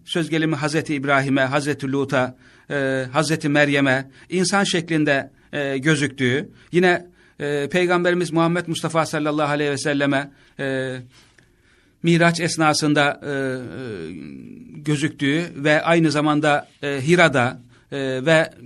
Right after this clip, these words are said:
kimi vahiyler getirirken insan şeklinde gözüktüğünü, e, e,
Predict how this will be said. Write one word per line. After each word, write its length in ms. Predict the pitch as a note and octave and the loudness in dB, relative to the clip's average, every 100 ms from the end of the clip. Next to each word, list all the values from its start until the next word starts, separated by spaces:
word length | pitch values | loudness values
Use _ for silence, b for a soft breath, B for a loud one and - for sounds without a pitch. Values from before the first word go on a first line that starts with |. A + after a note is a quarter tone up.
| - | -8
kimi 380 | - F3+ F3 D3+ | -2 0 0 0
vahiyler 420 | D#3+ D#3+ D#3+ E3+ | 2 2 4 4
getirirken 720 | D3+ D3 D#3+ F3+ E3 D3 D3+ D3+ b - | 2 0 0 0 2 2 0 -4 b -2
insan 340 | F3 F3 G3+ | 0 2 2
şeklinde 560 | F3+ D#3+ B2+ C#3+ C3+ B2+ | 2 -2 -2 -2 -2 -2
gözüktüğünü, 720 | C3 D3+ C#3 - C#3 C3 G3 A3+ B B | -2 -2 -2 -2 0 2 2 -2 B B
e, 60 | - | -10
e, 1300 | C3+ C3+ C3+ C3 - - - D3+ - _ _ - D3+ | -6 -6 -6 -8 -10 -14 -14 -16 -18 _ _ -10 -8